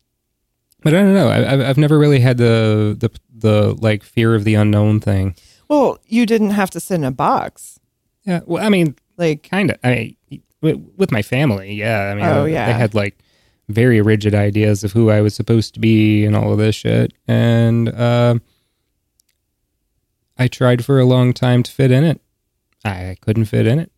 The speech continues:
Speaker 1: So
Speaker 2: Yeah.
Speaker 1: finally, I just said, "Oh,
Speaker 2: Fuck it.
Speaker 1: stop trying."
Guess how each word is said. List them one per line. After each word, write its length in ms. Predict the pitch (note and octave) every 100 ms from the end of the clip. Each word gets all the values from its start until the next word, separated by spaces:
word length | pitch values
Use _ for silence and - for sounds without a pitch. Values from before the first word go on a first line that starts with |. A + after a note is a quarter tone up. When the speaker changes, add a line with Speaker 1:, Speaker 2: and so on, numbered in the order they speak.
| _
Speaker 1:
So 180 | - A2
Speaker 2:
Yeah. 60 |
Speaker 1:
finally, 440 | G2+ A2 A2+ A#2 A2
I 100 | A2
just 200 | A2+ -
said, 360 | A#2+ A#2 A2+ - _ _ _ _ _ -
"Oh, 160 | A#3 - _ _ _ _ _ _ _
Speaker 2:
Fuck 200 | D3 E3
it. 40 |
Speaker 1:
stop 160 | D#3 G3
trying." 360 | G#3 G#3+ C#3